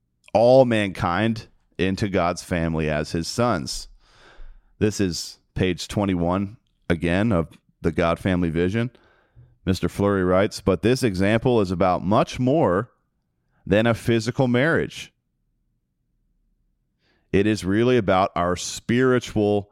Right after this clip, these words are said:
marriage." So just remember that parallel. Physical marriage and spiritual marriage. That's what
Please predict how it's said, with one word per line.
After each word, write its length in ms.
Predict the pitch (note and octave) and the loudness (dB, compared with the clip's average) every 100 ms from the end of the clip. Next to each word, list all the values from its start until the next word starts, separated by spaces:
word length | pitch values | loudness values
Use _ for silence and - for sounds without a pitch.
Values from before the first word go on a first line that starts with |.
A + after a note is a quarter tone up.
| - | -12
marriage." 880 | E2 F#2 G#2 G2 D2 A1 - - _ _ _ _ _ _ _ - | -4 0 2 0 -2 -8 -14 -16 _ _ _ _ _ _ _ -12
So 160 | - A2+ | 0 2
just 280 | A2 D3 - | 4 2 2
remember 420 | C#3+ C#3 C#3 C3 | 2 2 2 2
that 260 | A#2 A2 | 4 2
parallel. 720 | - G#2+ A2 G2 D#2+ A#1 - _ _ _ _ _ _ _ _ _ _ | 0 0 2 0 0 -4 -8 _ _ _ _ _ _ _ _ _ _
Physical 560 | - C#3 D#3 D#3+ D#3 D3+ | -2 2 2 2 2 2
marriage 560 | D3 D3 D3 C#3+ A#2 - | 4 4 2 0 -2 -2
and 200 | G#2 F#2+ | -2 -2
spiritual 720 | - - B2+ B2+ A#2+ B2 G#2+ | -6 -2 0 2 0 0 0
marriage. 680 | G2 F#2+ D#2+ B1+ - - _ _ _ _ _ _ _ _ _ _ - | 0 0 -2 -6 -12 -16 _ _ _ _ _ _ _ _ _ _ -2
That's 280 | F#2+ G#2+ - | 0 0 0
what 360 | A2 G2 - | 2 2 0